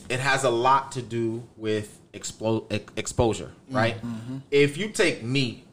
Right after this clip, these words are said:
Speaker 1: or Cadet and you put us in the academy,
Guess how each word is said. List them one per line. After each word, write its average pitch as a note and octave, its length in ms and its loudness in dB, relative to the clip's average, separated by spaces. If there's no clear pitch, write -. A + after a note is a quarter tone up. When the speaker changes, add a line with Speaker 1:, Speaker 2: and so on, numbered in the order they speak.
Speaker 1:
or G2 120 -12
Cadet G2 520 -6
and A2 680 0
you A2+ 140 -6
put C3+ 240 2
us C3+ 260 4
in A2 120 -2
the G#2 120 0
academy, F#2+ 560 -4